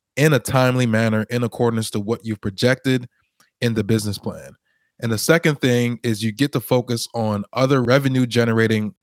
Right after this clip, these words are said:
activities in your business to exponentially scale. The caveat to that is you really have to trust the system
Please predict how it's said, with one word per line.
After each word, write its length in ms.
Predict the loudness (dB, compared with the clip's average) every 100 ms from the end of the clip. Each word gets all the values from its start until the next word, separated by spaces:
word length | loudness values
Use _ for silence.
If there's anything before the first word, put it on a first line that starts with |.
| -6
activities 880 | -6 0 2 4 2 2 -2 -6 -12 -4
in 140 | 2
your 120 | 2 4
business 640 | 4 2 0 -4 -4 -10 -2
to 300 | 0 2 -2 -2
exponentially 960 | -2 -2 -2 0 0 0 -2 -2 -4
scale. 540 | -8 -8 -2 -2 -2 -10 -20 _ _ _ _
The 100 | -6
caveat 480 | 2 4 4 2 2
to 80 | -2
that 280 | 0 0 -2
is 140 | -4
you 80 | 0
really 220 | 2 4
have 200 | 4 2
to 100 | 0
trust 500 | -4 0 2 2 -2
the 60 | -8
system 540 | -6 -4 -4 -4 -6